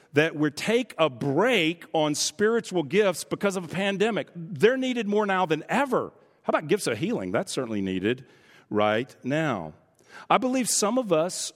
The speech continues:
are allowing our gifts to go dormant in these days. And I, I really don't say that as a rebuke, unless you feel the Lord's rebuking you, but I really don't say it as a rebuke. I, I say it as a moment of awareness.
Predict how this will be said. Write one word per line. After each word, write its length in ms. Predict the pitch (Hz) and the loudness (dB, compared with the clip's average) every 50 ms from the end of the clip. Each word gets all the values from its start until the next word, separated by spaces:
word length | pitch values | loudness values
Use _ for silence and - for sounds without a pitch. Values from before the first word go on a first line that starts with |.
| _ | _
are 140 | - 139 143 | -2 0 0
allowing 760 | 139 131 123 127 127 135 151 160 170 180 185 190 196 180 - - _ _ _ - | 0 0 0 0 0 2 2 0 0 0 -2 -2 -4 -6 -10 -14 _ _ _ -2
our 180 | 131 135 131 | 0 0 -2
gifts 760 | 123 113 110 131 156 147 127 113 117 - - - - - - - _ _ _ _ _ | -2 -4 -2 0 0 2 0 -2 -4 -6 -8 -10 -10 -12 -12 -16 _ _ _ _ _
to 100 | - - | -4 -4
go 220 | 117 110 127 120 110 | -2 0 0 0 -2
dormant 840 | 104 101 101 101 127 131 131 131 120 101 76 73 - - - - - _ _ _ - | -4 -6 -4 -2 -2 0 0 0 -2 -4 -6 -8 -14 -20 -20 -20 -20 _ _ _ -6
in 160 | 101 101 98 | -4 -4 -2
these 240 | 98 98 92 85 85 | -2 -4 -4 -6 -6
days. 540 | 98 92 92 87 71 67 69 - - - - _ _ _ _ _ _ _ _ _ - - - - - - | -4 -4 -4 -6 -8 -10 -12 -14 -14 -14 -16 _ _ _ _ _ _ _ _ _ -20 -20 -20 -10 -4 0
And 120 | 180 185 | 2 2
I, 160 | 180 175 190 - | 2 2 0 0
I 100 | - 180 | 0 0
really 300 | 190 185 185 247 294 320 | 0 0 0 0 0 0
don't 220 | 302 269 208 160 - | 0 -2 -2 -4 -2
say 220 | - - 196 185 170 | -2 0 0 2 2
that 140 | 175 160 | 2 0
as 160 | 151 139 113 127 | 0 0 -2 -2
a 40 | |
rebuke, 600 | 113 110 110 98 92 127 143 165 208 - - - - - _ _ _ _ _ _ _ _ _ _ _ _ _ _ _ - | -2 -2 -4 -2 2 4 4 4 4 2 -4 -14 -20 -20 _ _ _ _ _ _ _ _ _ _ _ _ _ _ _ -2
unless 280 | 147 143 147 147 - - | 0 0 0 0 -2 -4
you 60 | 165 | -4
feel 160 | - 175 151 | -2 -2 0
the 60 | 131 | 0
Lord's 300 | 123 127 143 180 165 120 | 0 0 0 0 -2 -2
rebuking 440 | 113 98 90 104 98 - - 90 90 | -6 -4 -2 -4 -4 -4 -4 -6 -4
you, 140 | 95 110 123 | -2 -4 -2
but 180 | 113 120 143 - | -2 -2 -2 0
I 100 | 160 190 | 0 0
really 180 | 247 285 202 | 0 0 -2
don't 100 | 277 196 | -2 -2
say 120 | - - 185 | -2 -2 -2
it 40 | 165 | -2
as 80 | 127 | -2
a 20 | 127 | -2
rebuke. 240 | 127 185 190 - - - | -4 -4 -4 -4 -2 0
I, 200 | 175 - - - | 0 0 0 0
I 160 | - 175 247 285 | -2 -2 -2 -2
say 300 | 277 - - 294 277 269 | -4 -4 -2 0 2 2
it 80 | 220 | 2
as 140 | 175 143 127 | 0 0 0
a 40 | 139 | 0
moment 360 | 131 143 151 156 160 151 127 | 0 0 0 0 0 0 0
of 100 | 107 92 | -2 -2
awareness. 560 | 107 95 92 107 127 175 202 160 104 82 - | -2 -2 0 0 0 0 -2 -4 -4 -6 -6